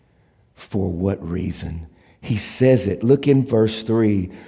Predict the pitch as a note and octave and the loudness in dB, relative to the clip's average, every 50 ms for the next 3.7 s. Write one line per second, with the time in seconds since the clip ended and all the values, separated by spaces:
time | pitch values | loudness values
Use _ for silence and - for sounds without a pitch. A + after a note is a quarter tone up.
0 | - - - - - B2 A2+ G#2 G2 F#2 F2 F2 G2 G#2+ A2+ A#2+ C#3 - - - | -20 -20 -16 -6 -2 0 2 4 4 4 4 4 4 4 4 4 2 0 -2 -8
1 | - - - - - - - - - - - B2 B2 B2+ B2+ B2+ B2+ B2+ C3+ C3 | -16 -20 -20 -20 -20 -14 -12 -12 -10 -6 -2 2 2 2 2 2 2 2 0 0
2 | C3 - B2+ B2 B2 - - - B2 A#2 A2+ A2 - - A2+ A2+ A2 A2 A2 A2 | 0 -4 -6 -6 -6 -8 -6 0 2 2 2 2 0 -2 -2 0 2 2 2 0
3 | G#2+ A2 - - - A2 G2+ G2 G2 G2 G2+ G2 G2 F#2+ | -2 -6 -10 -8 -6 -4 -2 0 0 0 0 -2 -4 -6